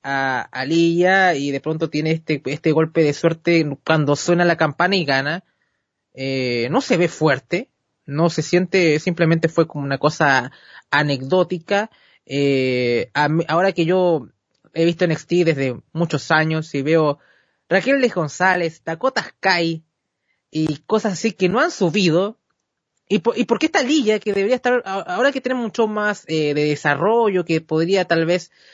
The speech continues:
ser un espacio donde ella podría brillar más en two point oh, por qué la suben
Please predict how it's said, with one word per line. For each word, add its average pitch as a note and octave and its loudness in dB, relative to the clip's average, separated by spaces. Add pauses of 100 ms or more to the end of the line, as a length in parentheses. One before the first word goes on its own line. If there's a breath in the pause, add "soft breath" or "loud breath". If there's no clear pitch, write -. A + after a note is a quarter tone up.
(220 soft breath)
ser - 0
un F#3 2
espacio F3 0
donde F3 2
ella F#3 2
podría E3+ 2
brillar F#3 2
más F#3 -2
en F3+ -6
two F#3+ -4
point F#3+ -2
oh, A3 0 (280 soft breath)
por E3+ -2
qué A3 0
la G3 2
suben G3+ 0